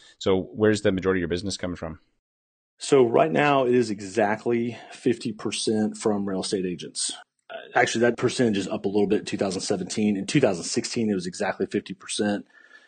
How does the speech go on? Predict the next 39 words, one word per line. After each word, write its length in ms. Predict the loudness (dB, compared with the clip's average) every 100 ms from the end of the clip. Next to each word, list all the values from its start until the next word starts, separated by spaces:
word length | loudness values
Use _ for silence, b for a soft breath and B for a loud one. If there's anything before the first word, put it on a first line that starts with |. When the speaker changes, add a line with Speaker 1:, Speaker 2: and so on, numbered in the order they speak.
| b _
Speaker 2:
uh, 60 | -10
agents 520 | 4 4 4 2 2 -2
and 180 | -6
forty-three 640 | -8 4 6 6 2 0 0
percent 680 | -2 -4 -2 0 0 -4 -8
from 640 | -4 0 2 2 -2 -4
my 120 | -6
database, 560 | -4 -4 0 4 4 2
from 180 | -6 -6
past 240 | -6 -6
clients, 440 | -6 -6 -6 -6
either 200 | -4 -4
past 320 | -4 -2 -4 -2
clients 480 | -4 -4 -4 -10 _ _ _
themselves 560 | -2 2 4 6 4 2
or 80 | -2
past 260 | 0 -4
client 220 | -4 -6 -6
referrals. 480 | 0 4 4 2 -8 b b b b b 0
And 160 | 4
then 160 | 6 6
about 220 | 6 2
six 200 | 0 -2
or 40 |
seven 280 | 2 2 2
percent 520 | -2 -2 0 0 -2 -10 _
comes 180 | -6 -2
from 120 | 0
business 260 | 0 0 -2
people, 300 | -4 0 2
whether 220 | 2 0
it's 140 | -2
a 20 |
C 180 | -4 -4
P 220 | -2 0
A 120 | 2 0
or 40 |
an 80 | -2
attorney, 520 | -4 -6 -6 -6 -8